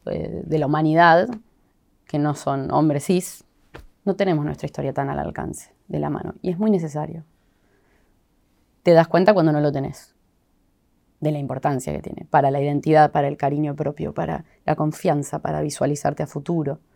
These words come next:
Eh, Sunchales fue en ese sentido, eh, tanino. Eh,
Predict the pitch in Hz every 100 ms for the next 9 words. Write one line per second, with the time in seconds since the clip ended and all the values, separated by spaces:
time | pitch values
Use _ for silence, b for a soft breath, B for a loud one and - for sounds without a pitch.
0 | b b b b b b _ _ _ 147
1 | 135 127 - _ _ - 190 208 202 -
2 | 202 196 170 147 143 156 151 - _ _
3 | - - - 139 - - 185 - _ -
4 | 151 160 160 120 151 _ _ _ _ _
5 | _ _ - 131 127 127